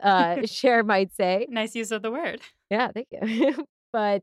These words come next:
Speaker 1: every now and then, also sporadically, you'll find me on The Newest Olympian, Mike's podcast, or on Potterless, Mike's podcast. Mike always likes for me to plug that I have a, um, Etsy store where I make B T S inspired merch called Magic Shop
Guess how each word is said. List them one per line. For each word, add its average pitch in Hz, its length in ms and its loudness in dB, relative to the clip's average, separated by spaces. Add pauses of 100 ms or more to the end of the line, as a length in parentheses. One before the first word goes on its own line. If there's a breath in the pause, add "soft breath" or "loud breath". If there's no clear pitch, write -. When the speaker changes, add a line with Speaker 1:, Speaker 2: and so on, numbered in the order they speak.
Speaker 1:
every 190 260 2
now 180 180 2
and 185 100 0
then, 262 140 2
also 175 260 -4
sporadically, 185 560 0
you'll 214 140 0
find 175 240 -4
me 170 120 -2
on 165 260 -4
The 165 80 -6
Newest 156 260 -6
Olympian, 220 480 -4
Mike's 156 260 -4 (100)
podcast, 190 440 -6
or 160 120 -4
on 151 140 -6 (100)
Potterless, 175 420 -2
Mike's 180 300 -6
podcast. 175 480 -4 (600)
Mike 175 280 -2
always 165 380 -4
likes 165 260 -6
for 165 100 -12
me 160 140 -6
to 165 100 -10 (140)
plug 156 300 -6 (140)
that 156 180 -4
I 165 120 -6
have 156 360 -4 (180)
a, 147 480 -4 (220)
um, 139 320 -8 (100)
Etsy 220 260 -6
store 233 540 -2
where 175 280 -6
I 165 80 -8
make 151 220 -6 (220)
B 170 120 -8
T - 180 -8
S 170 140 -8
inspired 160 640 -6
merch 165 480 -4
called 156 280 -8
Magic 151 260 -6
Shop - 180 -16